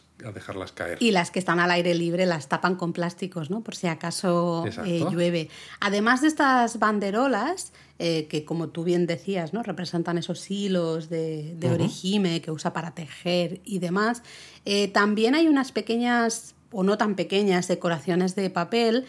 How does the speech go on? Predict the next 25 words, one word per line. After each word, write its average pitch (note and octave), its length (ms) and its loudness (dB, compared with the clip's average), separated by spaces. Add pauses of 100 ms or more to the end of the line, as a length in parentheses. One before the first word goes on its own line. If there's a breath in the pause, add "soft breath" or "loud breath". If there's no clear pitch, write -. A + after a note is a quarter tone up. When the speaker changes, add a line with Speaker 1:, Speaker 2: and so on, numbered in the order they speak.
(260 loud breath)
Speaker 2:
que - 80 -10
están G#3+ 240 2
colgadas A3+ 920 2
de F#3 400 2
los F3 260 0
extremos, F3 800 -2
¿no? G#3 120 -4
De A3+ 60 -2
algunos F3+ 360 0
postes F#3 420 -4
de F#3 80 0
bambú G3+ 340 2
que F#3 140 2
hay B3+ 160 0 (260 loud breath)
en G#3+ 160 4
los F#3+ 160 2
laterales. D#3 640 -2
Digamos F3+ 340 0
que A#3 80 0
las G#3 140 2
banderolas G3+ 560 2
están G3 380 0 (140)
por, E3+ 340 -2
eh, E3+ 400 -2 (220)
el, D#3+ 300 -4